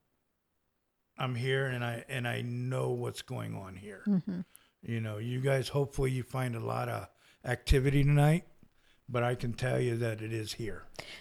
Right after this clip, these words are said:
Speaker 2: Now, when you're here and you're by yourself, do you feel at peace here? Like, are, are the residents who are still here, like,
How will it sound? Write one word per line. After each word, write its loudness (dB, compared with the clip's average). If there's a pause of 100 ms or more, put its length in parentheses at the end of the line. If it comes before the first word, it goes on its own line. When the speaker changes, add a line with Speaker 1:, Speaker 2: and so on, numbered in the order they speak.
(120)
Speaker 2:
Now, 0
when 2
you're 2
here 6
and 4 (140)
you're 8
by 6
yourself, 6 (680)
do 4
you 10
feel 6
at 2
peace 2
here? 6
Like, 8 (340)
are, 8
are 10
the 8 (680)
residents 6
who 8
are 6
still 2
here, 6
like, 4